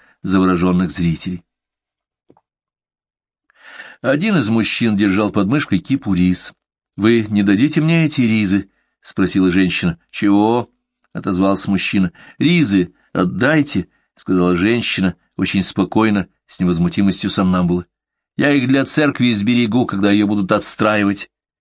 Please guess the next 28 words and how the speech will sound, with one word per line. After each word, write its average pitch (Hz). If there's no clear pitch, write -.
Мужчина 92
молча 92
продолжал 92
смотреть 90
на 90
огонь. 87
"Разве 107
вы 123
не 110
католик?" — 123
с -
ненавистью 120
спросила 104
женщина. 92
Мужчина 92
все 90
так 101
же 95
смотрел 95
на 92
огонь. 90
"Разве 123
вас 135
не 127
крестили?" — 143
снова 127
спросила 107
женщина. 95